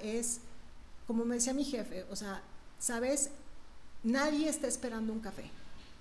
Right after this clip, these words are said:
nadie está esperando una cerveza nueva, nadie. Ya hay mucho café en el, en el mercado y hay mucho,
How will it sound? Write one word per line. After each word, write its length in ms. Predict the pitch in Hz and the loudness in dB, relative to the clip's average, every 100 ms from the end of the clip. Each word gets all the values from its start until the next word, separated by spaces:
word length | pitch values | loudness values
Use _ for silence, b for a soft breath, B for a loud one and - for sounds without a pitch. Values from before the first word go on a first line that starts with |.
| - - - | -16 -16 -2
nadie 320 | 220 240 247 262 | 4 4 6 2
está 160 | 254 | 2
esperando 360 | 240 233 214 220 | 0 0 0 0
una 160 | 214 | 0
cerveza 440 | 196 190 180 - 180 | -2 -2 -2 -4 -4
nueva, 240 | 175 143 - | -6 -6 -4
nadie. 280 | 175 - - - - - - - 202 | -4 -4 -10 -12 -12 -10 -12 -10 0
Ya 240 | 226 233 | 6 8
hay 100 | 254 | 8
mucho 320 | 262 277 277 | 8 8 4
café 260 | 262 233 233 | 0 -2 0
en 80 | 226 | 0
el, 100 | 226 - | 0 -4
en 160 | 208 208 | -2 0
el 160 | 202 202 | 2 2
mercado 360 | 208 - 285 | 0 0 0
y 120 | 269 | 2
hay 80 | 233 | 4
mucho, 600 | 220 220 226 226 226 220 | 6 6 6 2 -2 -4